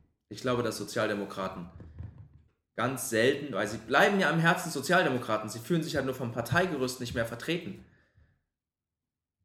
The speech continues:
Die werden nicht in eine andere Partei eintreten. Die werden nicht, also natürlich wird's ein paar geben. Wird auch ein paar verirrte Schafe geben, die bei der A F D landen, weil die halt dann auch mal ab und zu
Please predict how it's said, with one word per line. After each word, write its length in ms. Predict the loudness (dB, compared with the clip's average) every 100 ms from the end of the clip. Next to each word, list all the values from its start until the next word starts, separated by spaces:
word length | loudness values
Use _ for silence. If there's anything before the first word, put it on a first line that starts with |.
| _ _ _ _
Die 80 | 2
werden 240 | 4 6
nicht 160 | 4 0
in 100 | -2
eine 100 | -2
andere 200 | -2 -4
Partei 340 | -6 -8 -6 -6
eintreten. 500 | -8 -10 -14 -16 -12
Die 100 | -2
werden 200 | 0 0
nicht, 160 | -4 -10 -20 _ _ _ _ _ _ _ _ _ _
also 200 | -10 -8
natürlich 280 | -6 -6 -4
wird's 160 | -4
ein 80 | -6
paar 220 | -6 -6
geben. 420 | -2 -2 -2 -4 -6 -6 -6 -16
Wird 140 | -2 -2
auch 80 | -2
ein 80 |
paar 160 | -2 -2
verirrte 320 | 0 -2 -2
Schafe 300 | -4 -4 -4
geben, 160 | -4 -4
die 60 |
bei 100 | -2
der 180 | -2 0
A 60 | -2
F 100 | 0
D 140 | 0
landen, 400 | 2 0 -2 -6
weil 100 | -4
die 160 | -4 -6
halt 140 | -6
dann 140 | -6 -2
auch 180 | -2 0
mal 160 | -2
ab 100 | -2
und 120 | -6
zu 260 | -6 -6 -6